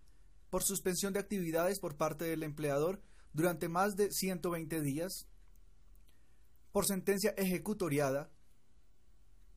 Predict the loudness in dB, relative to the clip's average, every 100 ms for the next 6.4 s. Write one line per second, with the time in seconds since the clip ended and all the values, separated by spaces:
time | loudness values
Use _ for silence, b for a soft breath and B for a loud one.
0 | -20 -20 -20 -20 -20 -10 4 6 6 2
1 | -8 -20 -20 -20 -20 -8 4 4 6 4
2 | 4 4 2 2 2 2 2 4 4 2
3 | 2 2 0 -4 -2 0 0 -4 -16 -20
4 | -20 -20 -20 -20 -20 -20 -6 0 0 2
5 | 0 0 0 2 0 0 0 -2 -2 0
6 | 0 0 -4 -6